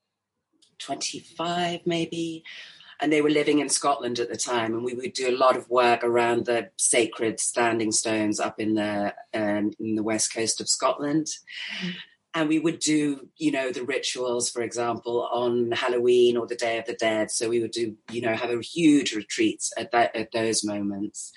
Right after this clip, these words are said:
Speaker 1: And I probably did a lot of healing work over the years through, um, all my lineages, through those retreats. Um, and eventually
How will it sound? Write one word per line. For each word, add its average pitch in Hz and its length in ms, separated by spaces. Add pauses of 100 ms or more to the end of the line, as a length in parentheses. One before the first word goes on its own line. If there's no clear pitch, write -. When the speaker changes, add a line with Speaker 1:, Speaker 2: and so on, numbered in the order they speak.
(640)
Speaker 1:
And 131 680 (100)
I 147 140 (100)
probably 190 340
did 185 160
a 170 60
lot 156 360
of 160 120
healing 156 420
work 139 360
over 143 220
the 135 100
years 135 560
through, 143 680 (600)
um, 113 720 (260)
all 156 260
my 139 160
lineages, 107 920 (960)
through 143 360
those 120 320
retreats. - 840 (600)
Um, 110 880 (520)
and 143 160
eventually 123 1160